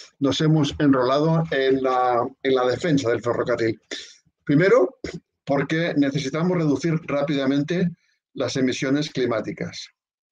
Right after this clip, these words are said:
Y en muchos países de Europa, como por ejemplo en España, el ferrocarril, como se nutre de energía renovable cien por cien certificada, es de emisiones cero, y fuera de España es casi cero.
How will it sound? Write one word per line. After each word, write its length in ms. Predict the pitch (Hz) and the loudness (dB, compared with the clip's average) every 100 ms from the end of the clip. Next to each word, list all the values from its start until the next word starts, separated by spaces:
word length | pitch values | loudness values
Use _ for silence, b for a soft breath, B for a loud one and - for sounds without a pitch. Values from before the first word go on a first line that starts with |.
| _ | _
Y 300 | - 175 - - | -6 -4 -6 -8
en 320 | 117 113 110 | -6 -6 -4
muchos 320 | 120 160 160 | -2 -2 -2
países 300 | - 139 143 | -4 -2 0
de 60 | 127 | 0
Europa, 440 | 123 165 175 123 | 2 0 0 -2
como 240 | 113 120 120 | -2 -4 -4
por 120 | 117 | -6
ejemplo 320 | - 131 135 | -4 -4 -4
en 80 | 117 | -4
España, 460 | 110 - 160 190 311 - _ B B B B _ | -6 -4 -2 -2 -4 -10 _ B B B B _
el 120 | 135 | -4
ferrocarril, 640 | 143 127 127 135 143 165 - | -2 -2 -2 -2 -2 -2 0
como 280 | 135 131 | 0 0
se 160 | 131 127 | 0 0
nutre 340 | 139 165 160 | 2 2 0
de 100 | 127 | 0
energía 340 | 127 131 139 147 | 0 -2 -2 -2
renovable 520 | 135 139 147 135 127 | 0 0 0 0 -2
cien 220 | 143 139 | 0 -2
por 180 | 135 127 | 0 -2
cien 180 | 147 135 | -2 -2
certificada, 720 | 135 131 123 139 151 156 139 | -4 -6 -6 -4 -2 -2 -2
es 140 | 135 135 | -2 -2
de 60 | |
emisiones 440 | 139 127 139 127 123 | 0 -2 -2 -4 -4
cero, 360 | 160 160 185 - _ _ _ _ _ _ _ B B B B _ - | -2 -2 -4 -8 _ _ _ _ _ _ _ B B B B _ -14
y 60 | |
fuera 260 | 117 147 151 | -6 -2 0
de 80 | 139 | -2
España 400 | 139 143 156 156 | -4 -2 0 0
es 120 | 139 | -4
casi 320 | - 139 143 | -4 -4 -4
cero. 380 | - 120 - - | -4 -4 -6 -12